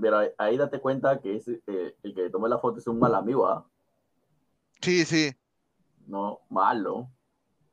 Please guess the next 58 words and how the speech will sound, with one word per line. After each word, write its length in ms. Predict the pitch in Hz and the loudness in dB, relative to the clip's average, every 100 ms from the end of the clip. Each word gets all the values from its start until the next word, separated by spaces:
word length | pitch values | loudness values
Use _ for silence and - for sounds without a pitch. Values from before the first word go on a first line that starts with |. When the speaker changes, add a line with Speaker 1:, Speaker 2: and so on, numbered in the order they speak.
| _ _ _ _ - - - 151 - - _ - | _ _ _ _ -16 -12 -6 -6 -6 -20 _ -4
Speaker 1:
Porque 280 | 117 110 120 | -2 2 2
yo, 120 | 123 | 2
si 160 | 127 | 0
yo 120 | 135 143 | 0 4
sé 120 | 156 | 4
que 80 | 151 | 4
mi 80 | 123 | 4
padre 200 | 147 151 | 6 6
es 40 | |
futbolista, 400 | 139 123 135 160 131 | 4 4 4 4 2
yo 80 | |
no 80 | 135 | 4
le 100 | 123 | 4
tomo 200 | 113 120 | 4 4
la 100 | 104 | 2
foto. 440 | - 120 - - - _ _ _ - - | 0 -2 -2 -10 -12 _ _ _ -20 -4
Speaker 2:
Claro. 580 | 147 151 143 123 127 135 _ _ _ _ _ | 4 6 6 0 -6 -14 _ _ _ _ _
No, 260 | 196 247 254 | 8 10 12
pero 180 | 220 208 | 10 10
capaz 280 | 214 240 254 | 8 8 6
ha 60 | |
sido 180 | - 240 | 6 6
alguien 160 | 240 226 | 6 4
que 80 | |
ha 20 | 233 | 6
pasado 280 | 220 226 220 | 6 6 6
por 140 | 214 | 6
ahí 200 | 170 226 | 4 4
o 80 | 196 | 2
está 160 | 196 | 2
en 80 | 202 | -2
el 80 | 185 | -2
grupo 320 | 185 208 190 | -2 -2 -2
que 100 | 165 | -2
han 80 | 160 | 2
estado 200 | 135 151 | 6 8
Speaker 1:
No, 220 | 160 175 147 | 8 8 6
está 140 | 143 | 4
en 100 | 151 | 2
Speaker 2:
tomando. 20 | |
Speaker 1:
el 100 | 151 | 2
grupo, 320 | 135 151 135 | 4 2 2
se 100 | 127 | 4
ve 120 | 120 131 | 4 4
clarito, 520 | 127 117 139 113 104 | 2 2 0 -2 -2
porque, 240 | 104 - | -10 -10
o 60 | 95 | -8
sea, 180 | 107 98 - | -4 -4 -4
ni 160 | 110 | -10
siquiera 260 | 107 107 120 | -8 -2 0
la 80 | 117 | 0
foto 160 | 120 | 0
está 140 | 120 117 | -2 0
movida, 340 | 113 107 117 | 0 2 0
nada. 240 | 98 92 65 | -2 -6 -8
Él 240 | - 117 | -6 -2
estaba 320 | 120 120 117 | 0 4 4
ahí. 320 | 95 107 107 | 4 -2 -6